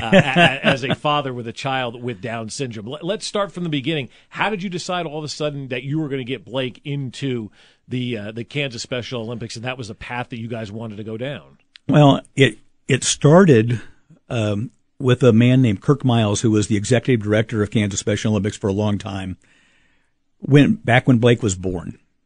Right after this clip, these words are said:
Speaker 2: And athletes can't participate in Special Olympics until they're eight. That's the minimum age. But when Blake was about one,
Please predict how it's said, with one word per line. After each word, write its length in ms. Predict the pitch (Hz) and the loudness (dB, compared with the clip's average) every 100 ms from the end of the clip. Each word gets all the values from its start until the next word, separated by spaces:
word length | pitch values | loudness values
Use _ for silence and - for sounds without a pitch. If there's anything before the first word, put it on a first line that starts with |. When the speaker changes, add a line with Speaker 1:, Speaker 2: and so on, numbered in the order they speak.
| - | -2
Speaker 2:
And 300 | 117 107 - _ _ - | 0 0 -4 _ _ -4
athletes 460 | 139 165 180 160 - | 0 4 6 6 6
can't 260 | 143 131 _ _ _ | 2 2 _ _ _
participate 640 | - - 170 - 135 120 104 | 0 4 2 2 2 2 2
in 80 | |
Special 340 | 107 120 113 120 | 0 0 2 2
Olympics 320 | 104 104 - | 2 0 0
until 240 | 107 113 | -2 0
they're 160 | 104 92 | -2 -4
eight. 280 | 104 85 - _ | -8 -16 -20 _
That's 180 | 117 107 | -6 -6
the 140 | - 104 | -2 0
minimum 320 | 107 131 123 | 4 6 4
age. 380 | 85 82 - _ _ _ _ _ _ _ _ _ _ _ _ _ _ - | 2 -6 -14 _ _ _ _ _ _ _ _ _ _ _ _ _ _ -4
But 160 | 123 110 | -2 0
when 120 | 107 | 0
Blake 240 | 139 190 | 2 2
was 120 | 143 | 2
about 280 | 117 104 92 | 2 0 -4
one, 600 | 120 120 143 113 92 98 | -4 0 2 0 -2 -6